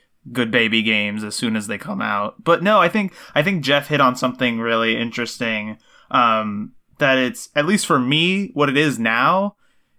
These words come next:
Speaker 2: is two, I think it's twofold. One is that we've, we've been through this so many times. Like, I think it loses its luster after,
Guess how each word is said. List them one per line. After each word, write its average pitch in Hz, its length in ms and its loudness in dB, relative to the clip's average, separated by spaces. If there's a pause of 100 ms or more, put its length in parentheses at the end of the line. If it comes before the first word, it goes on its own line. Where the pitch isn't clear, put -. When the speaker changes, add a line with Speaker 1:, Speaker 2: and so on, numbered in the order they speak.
Speaker 2:
is 143 180 0
two, 156 280 0
I 151 100 2
think 160 160 0
it's 127 140 -2
twofold. 123 480 0
One 180 240 4
is 131 180 2
that 123 160 0
we've, 139 320 -4
we've 139 240 2
been 156 240 0
through 139 200 2
this 117 200 2
so 127 240 2
many 113 240 2
times. 101 460 -4
Like, 117 160 0
I 123 100 0
think 139 260 0
it 127 160 -4
loses 135 420 4
its 123 220 -4
luster 113 440 -2
after, 107 580 -2